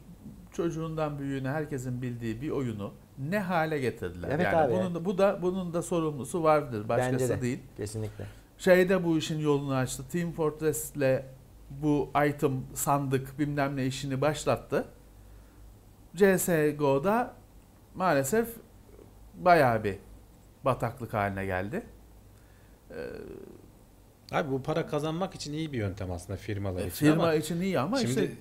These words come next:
Speaker 1: şeye dönüşüyor.
Speaker 3: sen bir yerde bir ekonomi yarattın mı onun türevleri hemen oluşuyor.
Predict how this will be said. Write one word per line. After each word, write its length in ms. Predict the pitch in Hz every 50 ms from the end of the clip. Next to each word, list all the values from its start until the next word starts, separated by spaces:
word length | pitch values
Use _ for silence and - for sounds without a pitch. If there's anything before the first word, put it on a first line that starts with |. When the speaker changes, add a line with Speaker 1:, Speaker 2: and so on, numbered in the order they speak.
| - -
Speaker 1:
şeye 300 | - - 190 185 190 175
dönüşüyor. 400 | 160 127 110 92 - - 104 95
Speaker 3:
sen 220 | - 135 147 160 160
bir 60 | 165
yerde 320 | 165 165 160 151 165 160
bir 80 | 165 160
ekonomi 380 | 156 151 - 175 170 165 156 147
yarattın 440 | 147 156 170 180 175 - - 160
mı 120 | 156 165 160
onun 220 | 151 147 165 165
türevleri 500 | 160 - 165 160 160 156 151 151 156 147
hemen 280 | 135 156 156 156 151 147
oluşuyor. 460 | 131 123 123 120 - 131 113 98